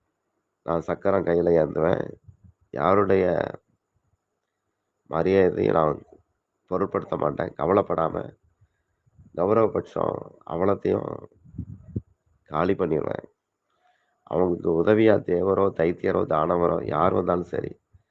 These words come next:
ஒரு சில நொடிகளுக்குள்ள எல்லாரையும் காலி பண்ணிடுவேன். அதுக்கப்புறம் யுதிஷ்டரை அரியணையில அமர்த்தி அவருக்கு பட்டாபிஷேகம் வச்சுட்டு, அவரை பட்டாபிஷேகம் செய்து வச்சுட்டு, அதுக்கப்புறம் என்னுடைய நண்பனுடைய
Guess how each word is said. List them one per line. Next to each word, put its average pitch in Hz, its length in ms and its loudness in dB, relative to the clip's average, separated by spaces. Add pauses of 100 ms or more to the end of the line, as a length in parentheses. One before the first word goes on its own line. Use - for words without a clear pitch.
(960)
ஒரு 98 220 -2
சில 107 240 0
நொடிகளுக்குள்ள 95 640 -2
எல்லாரையும் 85 380 2
காலி 78 220 -2
பண்ணிடுவேன். - 480 -4 (1400)
அதுக்கப்புறம் 98 640 -2
யுதிஷ்டரை 98 560 0
அரியணையில 90 400 4
அமர்த்தி 80 440 -2
அவருக்கு 85 260 -4
பட்டாபிஷேகம் 85 760 -2
வச்சுட்டு, - 480 -8 (800)
அவரை - 300 -4
பட்டாபிஷேகம் 92 560 -4
செய்து 85 340 -2
வச்சுட்டு, 92 460 -6 (1400)
அதுக்கப்புறம் 92 480 0
என்னுடைய 90 360 2
நண்பனுடைய 92 480 2